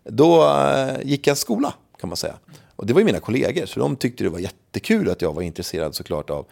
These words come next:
hur funkar det här? Kan jag få prova? Eh, så jag fick en plan där. Shit, jag vill lära mig yrket. Det är en fantastisk möjlighet här. Det är ju den bästa skolan man kan ha.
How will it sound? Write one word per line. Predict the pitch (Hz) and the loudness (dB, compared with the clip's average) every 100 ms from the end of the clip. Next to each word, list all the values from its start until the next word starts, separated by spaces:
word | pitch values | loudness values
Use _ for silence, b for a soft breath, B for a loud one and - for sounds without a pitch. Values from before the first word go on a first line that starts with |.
| b b b | b b b
hur | 127 | -8
funkar | - 131 - - | -6 -8 -6 -6
det | - | -6
här? | - _ | -10 _
Kan | - | -16
jag | 135 | -14
få | 147 | -14
prova? | 147 151 147 - b b b b b b | -10 -6 -6 -8 b b b b b b
Eh, | - 113 110 107 104 104 - _ _ _ _ | 0 2 4 2 0 -2 -10 _ _ _ _
så | - | -4
jag | 160 202 208 | 2 4 4
fick | 220 - | 2 0
en | |
plan | 185 - 285 117 90 | 0 2 4 4 0
där. | 85 - _ | -6 -12 _
Shit, | - 180 - - | -10 -10 -8 -10
jag | |
vill | 147 | -4
lära | 185 151 | -2 -2
mig | 143 | -2
yrket. | 190 143 - - - - - _ _ _ _ _ | -4 -6 -6 -8 -8 -16 -20 _ _ _ _ _
Det | 190 | -2
är | |
en | 190 | 0
fantastisk | 247 208 - - - - - 135 - | 0 -2 -6 0 0 0 -2 -4 0
möjlighet | 180 220 147 254 294 - | 6 6 6 4 2 -4
här. | - - b b b _ | -14 -14 b b b _
Det | 170 | 2
är | |
ju | 233 | 4
den | 190 143 | 4 2
bästa | - 170 - 175 | 2 2 2 -2
skolan | - 208 151 | 2 4 6
man | 147 | 4
kan | 151 | 4
ha. | 226 302 | 4 2